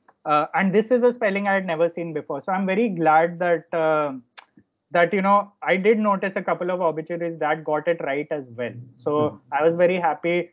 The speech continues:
Speaker 1: And that's a very important thing. You can't have your name spelled wrong in the last piece that's written about you. Um, so yeah, I'm, I'm glad you pointed that
Speaker 2: Mm.
Speaker 1: out as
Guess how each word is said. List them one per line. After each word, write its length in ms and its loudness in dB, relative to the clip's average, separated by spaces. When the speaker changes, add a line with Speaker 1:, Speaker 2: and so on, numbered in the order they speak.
Speaker 1:
And 160 0
that's 180 4
a 60 2
very 200 0
important 520 -4
thing. 220 -8
You 140 -8
can't 220 -2
have 140 -2
your 420 -10
name 260 -6
spelled 300 -4
wrong 480 -4
in 160 -6
the 80 4
last 320 0
piece 260 -6
that's 240 -6
written 260 -10
about 300 -8
you. 160 -12
Um, 720 2
so 160 4
yeah, 280 4
I'm, 280 -6
I'm 160 -6
glad 240 0
you 120 -2
pointed 380 -10
that 160 -16
Speaker 2:
Mm. 120 -6
Speaker 1:
out 20 -8
as 60 -16